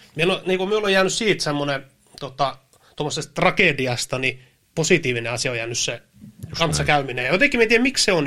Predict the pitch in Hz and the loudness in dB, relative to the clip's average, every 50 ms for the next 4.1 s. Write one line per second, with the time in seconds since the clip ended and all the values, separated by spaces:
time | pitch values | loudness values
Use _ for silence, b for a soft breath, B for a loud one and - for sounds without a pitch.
0 | 135 135 - 147 143 156 147 139 - 135 123 123 - B B B B B B B | -2 -4 -6 -4 -2 0 -2 0 -2 -4 -6 -8 -12 B B B B B B B
1 | B B B B B B B B B - 202 202 - 214 196 175 175 185 180 165 | B B B B B B B B B -8 -8 -6 -2 0 2 2 4 4 2 2
2 | 160 156 156 - - 160 160 180 185 226 269 254 - 180 151 165 160 202 208 202 | 0 -2 -2 -4 -6 -4 -2 -2 -2 0 -2 -2 -2 -4 -6 -8 -8 -8 -8 -8
3 | 180 156 143 147 170 165 160 131 113 113 - - 120 151 165 127 110 - - - | -8 -8 -8 -4 0 0 0 0 0 -4 -8 -4 -2 -2 -2 -2 -4 -8 -14 -18
4 | - | -20